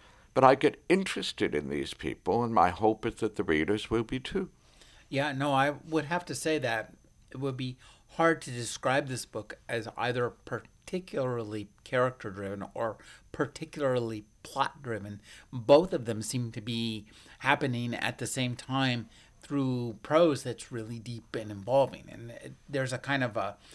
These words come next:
Speaker 2: super detailed feel to this that reminds me in, in a way, I guess, of British fiction. I don't know why I say that, but that's just
Speaker 1: Well,
Speaker 2: the
Speaker 1: you made me very happy saying that. Um,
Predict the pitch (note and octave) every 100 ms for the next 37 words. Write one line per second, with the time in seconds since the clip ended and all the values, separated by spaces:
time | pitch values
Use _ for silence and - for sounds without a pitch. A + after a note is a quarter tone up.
0 | - - - G3+ F#3 C3+ - C#3 D3 -
1 | A2+ G#2+ F2+ F2+ - A2+ G#2 F#2+ F2 -
2 | A2 E2+ B1+ - - - A#2+ G#2+ G2 -
3 | _ _ - - C#3+ B2+ C3 C3+ B2+ A2+
4 | A2 G#2+ G2 _ - - - _ _ _
5 | _ _ - C3+ A#2 A2 G2+ G2+ G2+ G2+
6 | G2 G2 G2+ F#2+ - - A2 G#2 F#2 -
7 | D2+ - E2 E2+ F2 F2 G2 F2 F#2 -
8 | _ - G2+ F#2 D#2+ - F2 - F2 -
9 | - - - - _ - - B2 B2+ C#3+
10 | E3 D3+ A#2 G2+ F#2 E2+ - C#2+ - D2+
11 | D2+ F2 F#2 - - - - - - -
12 | - - D3 D3+